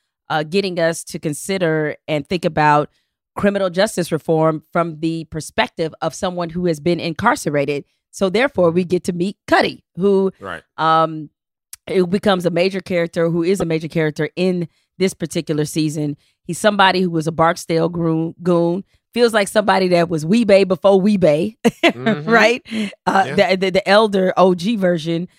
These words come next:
Speaker 1: of Wee-Bey. Uh, he was muscle, finally comes home, and he's finding a lot of difficulty trying to establish what's his place in the world. You know, uh, stuff that he thought was open is no longer open.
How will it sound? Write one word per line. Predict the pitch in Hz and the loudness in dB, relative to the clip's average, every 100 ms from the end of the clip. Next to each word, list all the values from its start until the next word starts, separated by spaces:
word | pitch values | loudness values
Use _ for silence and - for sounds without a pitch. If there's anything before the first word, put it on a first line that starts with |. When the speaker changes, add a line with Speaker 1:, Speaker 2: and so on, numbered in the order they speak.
| _ _ | _ _
Speaker 1:
of | 170 156 | -2 0
Wee-Bey. | 170 180 160 160 160 - _ _ - | 0 2 0 0 -2 -8 _ _ -6
Uh, | 160 160 | -2 0
he | 196 | 0
was | 226 214 | 0 0
muscle, | 196 180 - 170 170 185 - _ _ - | 0 0 2 0 0 -4 -14 _ _ 2
finally | 196 220 220 | 4 4 0
comes | 220 202 190 | -2 -2 -2
home, | - 165 160 160 - | 0 2 2 -2 -4
and | 156 180 | -4 -2
he's | 196 - | -4 -6
finding | 180 175 175 175 165 - | -2 -2 -2 -4 -4 -4
a | 151 | -4
lot | 151 165 180 | 2 2 2
of | 156 | -2
difficulty | 170 170 156 156 147 151 151 156 _ _ _ _ - | -4 -4 -4 -4 -4 -4 -4 -8 _ _ _ _ -6
trying | 202 196 185 | 0 0 0
to | - 170 | -6 -6
establish | 156 - 165 160 160 - | -6 -2 2 2 0 -2
what's | 175 185 - | -2 -2 -4
his | 160 | -8
place | - 160 156 151 | -4 -4 -4 -4
in | |
the | 147 | -4
world. | 143 135 95 - _ _ _ | -2 -2 -4 -8 _ _ _
You | 151 | -10
know, | 156 143 143 _ - | -6 -6 -8 _ -16
uh, | 147 | -14
stuff | - 202 202 | -4 -2 0
that | 190 | -2
he | 170 202 190 - | -2 -4 -6 2
thought | 180 175 | 2 2
was | 175 - | -2 -4
open | 185 185 180 | -4 -4 -6
is | 165 | -4
no | 165 170 | -2 -2
longer | 175 175 131 | -4 -6 -4
open. | 190 220 214 208 | -2 -2 -6 -10